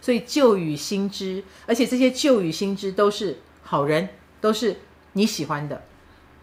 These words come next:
不是你不，不好经验的。呃，摩-，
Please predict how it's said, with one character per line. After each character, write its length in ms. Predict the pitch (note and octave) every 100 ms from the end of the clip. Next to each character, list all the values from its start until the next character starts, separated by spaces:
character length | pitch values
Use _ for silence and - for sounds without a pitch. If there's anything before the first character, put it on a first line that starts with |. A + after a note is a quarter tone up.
| -
不 180 | A#3 C#4
是 240 | - F4+
你 400 | B3 F3+ D3+ C3+ - - -
不， 100 | A3+ A3+ - -
不 60 | C4+
好 220 | G#3 C3+
经 240 | - E3+
验 180 | E3+ C#3+
的。 100 | B2+ - - - -
呃， 180 | F#3+
摩-， 260 | F#3 G3 A3